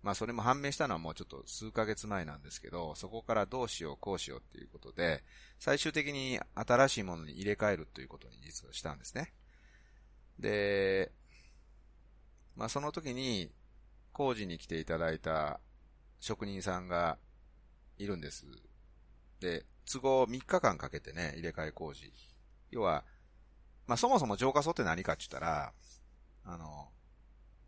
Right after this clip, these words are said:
上下水道、下水やね、特に。下水の、下水道の代わりをするもの。あの、山手とかね、田舎に行くと、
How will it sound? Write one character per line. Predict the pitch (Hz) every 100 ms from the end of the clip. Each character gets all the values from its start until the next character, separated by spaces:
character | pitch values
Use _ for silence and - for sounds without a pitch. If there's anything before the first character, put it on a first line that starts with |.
| - - -
上 | - 156
下 | 165 165
水 | 190 180 127
道、 | 95 82 80 - - - -
下 | - 120
水 | 123 156
や | 165
ね、 | 196
特 | 185 151
に。 | 135 -
下 | 117 123
水 | - 143 143 143
の、 | 156 180 113 78 - - - - -
下 | 123
水 | 123 180 160
道 | 113 98
の | 113
代 | - 98
わ | 101
り | 104
を | 107
す | -
る | 113
も | 117
の。 | 98 - - - - - - -
あ | 92
の、 | 90 85 85 - - -
山 | - 107 143 170
手 | 175 165 170 160 139
と | 180
か | 87
ね、 | 98 104
田 | 120
舎 | 135
に | 131
行 | 127
く |
と、 | - 127 101 76 -